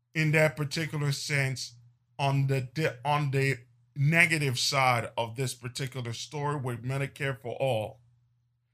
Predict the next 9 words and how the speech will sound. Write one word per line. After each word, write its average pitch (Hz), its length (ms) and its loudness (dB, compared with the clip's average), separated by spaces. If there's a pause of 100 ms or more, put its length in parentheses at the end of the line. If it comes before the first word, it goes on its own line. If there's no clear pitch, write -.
(1600)
Do 143 180 4
not 160 380 6 (580)
expect - 1080 2 (920)
that 160 320 6
particular 151 560 -2
bill 135 320 2
to 131 140 -4
go 131 340 2
through. 104 480 -6